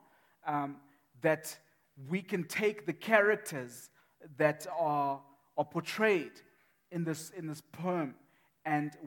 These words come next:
we can see a prophetic parallel between these characters and our relationship that we have today with Jesus. And that when this woman was hanging on to the words that were spoken by her lover,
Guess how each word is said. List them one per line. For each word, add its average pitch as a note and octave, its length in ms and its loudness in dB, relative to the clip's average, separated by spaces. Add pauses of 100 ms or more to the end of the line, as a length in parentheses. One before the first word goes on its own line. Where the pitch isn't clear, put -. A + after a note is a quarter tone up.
we E3+ 120 -6
can F3 240 -4
see F#3+ 420 -8
a E3 120 -4
prophetic G3 760 -6 (260)
parallel D#3+ 680 0 (460)
between F3 400 -10
these D3+ 200 -6
characters F3+ 760 -6 (380)
and D3 200 -6
our E3+ 200 -4
relationship D#3 800 -4 (360)
that C3+ 160 -4
we D#3+ 140 -4
have C#3+ 320 -8
today C#3+ 520 -4 (340)
with C3+ 200 -14
Jesus. C#3 560 -12 (720)
And D3 200 0
that C#3+ 260 -2 (260)
when D#3 400 -2 (400)
this B2+ 240 -8
woman G3 360 4
was E3 160 0
hanging G#3 360 -4
on G3+ 140 0
to F#3+ 100 -10
the F3+ 100 2
words G#3 440 4
that G#3 160 -4
were F#3+ 60 0
spoken G#3 520 0
by F#3 200 8
her F#3 100 6
lover, F#3 400 8